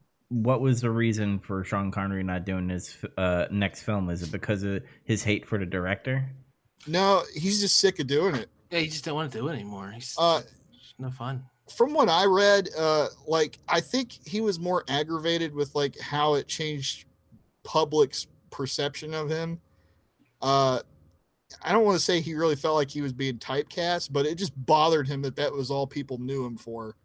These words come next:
Speaker 2: Um, and it, like, uh, like, people would, he'd be out in the street, be like, "Look, it's James Bond." That would apparently piss him off.
Speaker 1: <laughs>
Speaker 2: <laughs>
Speaker 3: This, this will remain a constant theme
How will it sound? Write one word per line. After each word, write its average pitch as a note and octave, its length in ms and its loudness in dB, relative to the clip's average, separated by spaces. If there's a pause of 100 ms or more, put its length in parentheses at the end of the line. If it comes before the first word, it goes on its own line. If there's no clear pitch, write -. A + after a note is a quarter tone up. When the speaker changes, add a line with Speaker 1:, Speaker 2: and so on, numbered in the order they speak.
(880)
Speaker 2:
Um, B2 440 0 (400)
and B2+ 280 -6
it, B2+ 160 -12 (260)
like, D3+ 200 4
uh, E3 220 8
like, D#3+ 220 4
people F#3 340 4
would, D3 200 6
he'd E3+ 160 0
be E3 100 6
out D3+ 80 6
in C#3+ 60 2
the B2+ 40 -6
street, E3 240 0
be D3 60 4
like, D3+ 160 6
"Look, C4 260 4
it's D3 140 -4
James G#3 260 4
Bond." F3 300 4
That E3+ 80 0
would D#3 100 4
apparently C#3+ 360 0
piss C#3 320 -6
him B2+ 140 -6
off. A2+ 320 -10 (120)
Speaker 1:
<laughs> - 0 -
Speaker 2:
<laughs> - 1400 2 (380)
Speaker 3:
This, E3+ 460 2
this D#3+ 340 -2
will F#3 160 6
remain E3+ 540 2
a C#3+ 100 -6
constant D3+ 600 -6
theme C#3 560 -2